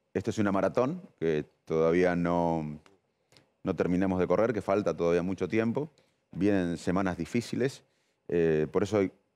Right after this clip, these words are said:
hay que tener calma, eh, semblanza, hay que estar unidos. Esto es entre todos, deja-, de-, tenemos que dejarnos de,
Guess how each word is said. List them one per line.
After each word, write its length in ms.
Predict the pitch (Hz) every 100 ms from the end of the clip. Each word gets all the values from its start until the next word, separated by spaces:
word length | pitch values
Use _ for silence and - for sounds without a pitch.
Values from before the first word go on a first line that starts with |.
| _ -
hay 80 |
que 40 | 90
tener 200 | 92 80
calma, 520 | 117 117 117 117 113 _ _ _ _ _ -
eh, 500 | 82 80 80 78 76
semblanza, 880 | - 90 87 107 101 98 98 95 101 -
hay 100 | 90
que 60 | 85
estar 200 | 95 87
unidos. 560 | 98 110 104 104 - - -
Esto 180 | 98
es 100 | 101
entre 220 | 92 76 80
todos, 520 | 113 110 101 104 -
deja-, 400 | - 78 95 82
de-, 200 | - 80
tenemos 300 | - 85 95
que 60 | 95
dejarnos 480 | 87 - 104 98 85
de, 240 | 82 78